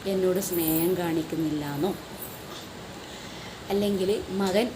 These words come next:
ആളാകെ മാറിയെന്നോ, ഇതൊക്കെ കാണിച്ച്, ഉം, ചിലപ്പോൾ അങ്ങനെ ആയിരിക്കൂല, അങ്ങനെയല്ലേ ആയിരിക്കൂല. പക്ഷെ അത് ആൾക്കാരെ നം-, അറിയിക്കണം. മരുമകൾ ഒന്നും പോരാ,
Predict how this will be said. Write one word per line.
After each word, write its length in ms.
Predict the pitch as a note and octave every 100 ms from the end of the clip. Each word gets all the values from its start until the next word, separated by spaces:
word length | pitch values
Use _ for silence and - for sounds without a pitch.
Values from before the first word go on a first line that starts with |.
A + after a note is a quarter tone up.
| -
ആളാകെ 580 | F3 F3 G3 F3+ F3+ A3
മാറിയെന്നോ, 680 | G#3+ E3 E3 E3 D#3+ D#3 F#3 - - - - - - - -
ഇതൊക്കെ 340 | G#3+ B3+ B3+ D#4
കാണിച്ച്, 760 | B3+ F#3+ F#3 F#3+ G#3+ - - F#3+ D4+ -
ഉം, 140 | F#3 F3+
ചിലപ്പോൾ 340 | G#3+ A3+ G#4+
അങ്ങനെ 260 | C#4 D4+ G4
ആയിരിക്കൂല, 480 | F#4+ G#4+ A4 A#3+ D#3 D#3
അങ്ങനെയല്ലേ 600 | F3+ G3 G#3+ G3 G3+ A3+ B3+
ആയിരിക്കൂല. 500 | F#3+ D#3 - C#3+ C3+ -
പക്ഷെ 280 | - - E4
അത് 200 | G#3 C4 -
ആൾക്കാരെ 680 | F3+ F3+ F#3 - G#3 G3 G3+
നം-, 240 | C4+ F#3+ - -
അറിയിക്കണം. 560 | E3+ E3+ F3 - - - - - - - -
മരുമകൾ 540 | F#3 F3+ A3 A#3 F#3+ A#3 - - - - -
ഒന്നും 480 | F#3 F#3+ G#3 A#3 B3+ - - - - - -
പോരാ, 400 | - F#3+ F#3+ G3